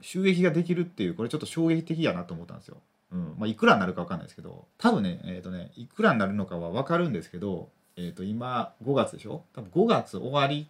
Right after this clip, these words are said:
か、六月の頭ぐらいに収益いくらできますっていうのがね、多分わかるんですよ。そしたらね、それはまた、あの、動画でね、お伝えしようと思うんですよ。あ、いくらお金入りましたみたいなのをね、言うんでね、まあ、それちょっと楽しみにしていただければと思います。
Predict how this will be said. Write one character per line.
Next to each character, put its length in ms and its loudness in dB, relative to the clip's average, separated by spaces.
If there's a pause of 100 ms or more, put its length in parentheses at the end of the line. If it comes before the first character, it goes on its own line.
か、 340 0
六 220 0
月 160 4
の 80 -8
頭 260 -6
ぐ 80 -2
ら 100 2
い 60 -2
に 380 -2
収 340 -2
益 380 0
い 60 -6
く 100 0
ら 80 4
で 160 -2
き 100 -4
ま 140 2
す 80 -8
っ 20 -20
て 80 -10
い 40 -6
う 20 -8
の 60 -10
が 80 -10
ね、 220 -10
多 100 -8
分 160 -4
わ 100 0
か 140 2
る 60 0
ん 40 -4
で 60 -12
す 20 -20
よ。 140 -16 (420)
そ 200 -2
し 60 -6
た 100 4
ら 100 2
ね、 180 -6
そ 140 -6
れ 80 4
は 160 2
ま 100 -4
た、 460 -6
あ 100 -12
の、 140 -14
動 240 0
画 120 0
で 120 0
ね、 280 0
お 60 -10
伝 220 -4
え 20 0
し 100 -6
よ 80 -2
う 40 -2
と 60 -14
思 100 -10
う 40 -10
ん 20 -14
で 60 -18
す 60 -20
よ。 120 -16 (220)
あ、 80 -2
い 80 0
く 120 4
ら 100 8
お 60 0
金 320 -4
入 180 -10
り 80 -10
ま 120 -8
し 60 -6
た 200 -10
み 60 -20
た 100 -18
い 40 -20
な 100 -20
の 40 -20
を 40 -20
ね、 140 -20
言 100 -12
う 40 -14
ん 40 -18
で 120 -18
ね、 220 -20 (160)
ま 60 -12
あ、 20 -14
そ 100 -12
れ 80 -6
ち 60 -8
ょ 20 -2
っ 40 -6
と 80 -14 (100)
楽 160 -10
し 140 -6
み 100 -10
に 80 -18
し 60 -18
て 80 -12
い 60 -10
た 100 -18
だ 100 -18
け 120 -20
れ 60 -20
ば 80 -20
と 100 -20
思 80 -20
い 60 -20
ま 120 -20
す。 240 -20